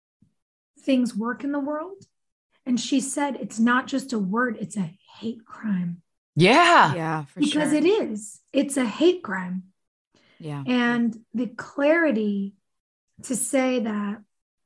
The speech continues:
Speaker 1: in an era, because remember in two thousand five, a lot of people were still saying, "Oh, that's so gay."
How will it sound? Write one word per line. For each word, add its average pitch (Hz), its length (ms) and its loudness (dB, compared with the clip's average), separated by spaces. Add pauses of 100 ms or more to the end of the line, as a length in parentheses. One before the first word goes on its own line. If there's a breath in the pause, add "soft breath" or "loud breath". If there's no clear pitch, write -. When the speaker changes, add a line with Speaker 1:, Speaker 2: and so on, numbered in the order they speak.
(300)
Speaker 1:
in 320 140 4
an 320 180 -2
era, 285 360 2
because 240 280 -4
remember 302 340 -2
in 202 120 2
two 247 180 -4
thousand 247 360 -2
five, 277 200 0
a 208 60 -2
lot 208 260 -2
of 302 60 -14
people 262 280 -4
were 214 120 -4
still 226 280 -8
saying, 214 280 -2
"Oh, 233 100 2
that's 220 260 2
so 220 120 2
gay." 190 560 2